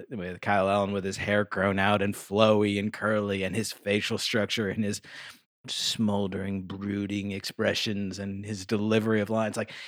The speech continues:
a lot, like, I'm not gonna say it's a straight up, like, copy or rip off of, of Heath, uh, <clears throat> or even necessarily that it's a performance that achieves that heights, although, like, it's done really well. Uh, but, like, somebody had to notice that, like,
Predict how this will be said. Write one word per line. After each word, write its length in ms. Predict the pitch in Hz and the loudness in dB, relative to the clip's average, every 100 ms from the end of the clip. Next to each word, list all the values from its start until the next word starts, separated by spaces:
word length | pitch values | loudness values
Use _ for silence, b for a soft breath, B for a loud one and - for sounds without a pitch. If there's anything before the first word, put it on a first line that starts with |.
| B B - | B B 0
a 80 | 127 | 2
lot, 360 | 113 110 135 | 4 4 4
like, 220 | 127 120 - _ _ _ _ _ - - | 0 -4 -8 _ _ _ _ _ -2 6
I'm 120 | 160 | 8
not 140 | 175 | 8
gonna 140 | 143 131 | 6 4
say 180 | 127 101 | 4 4
it's 100 | 104 | 0
a 60 | |
straight 360 | - - 98 95 | -4 0 0 2
up, 240 | 90 - | 0 -2
like, 360 | 92 87 87 - _ - 127 - | -4 -4 -6 -14 _ -20 -14 0
copy 320 | 104 87 95 | 2 4 2
or 80 | 87 | 0
rip 180 | 92 98 | -2 -2
off 180 | 92 | -4
of, 220 | 104 92 - | -4 -6 -8
of 180 | 95 87 | -8 -8
Heath, 320 | 98 87 - b b b | -6 -8 -10 b b b
uh, 400 | 90 87 87 90 - | -4 -4 -4 -8 -4
<clears throat> 360 | - 160 110 - | 0 0 0 -8
or 160 | 101 104 | -4 -2
even 240 | 101 101 | -2 0
necessarily 720 | 107 - 110 135 123 101 101 | 0 0 0 2 2 2 0
that 180 | 98 95 | 0 -2
it's 140 | 95 | -2
a 40 | 104 | -6
performance 540 | 101 - 101 95 95 | -8 -4 -4 -2 -4
that 120 | 95 92 | -6 -6
achieves 520 | - 98 92 90 - | -6 -8 -8 -12 -8
that 200 | 101 90 | -6 -6
heights, 380 | - 175 95 - | 0 2 2 -2
although, 460 | 87 90 85 85 - | -6 -4 -6 -8 -10
like, 280 | 92 85 - - | -12 -12 -18 -14
it's 200 | 135 - | -12 -2
done 260 | 120 85 | -2 0
really 200 | 85 82 | -6 -10
well. 320 | - 85 87 B B B - | -8 -6 -8 B B B -8
Uh, 180 | 92 85 | -8 -4
but, 160 | - 95 | -2 0
like, 140 | 104 | -2
somebody 540 | - - 190 190 - 92 | -2 4 4 4 2 0
had 300 | - 87 87 | -2 -4 -4
to 80 | 82 | -8
notice 460 | 80 78 78 78 | -6 -4 -6 -8
that, 140 | 78 78 | -10 -10
like, 280 | 85 90 | -12 -14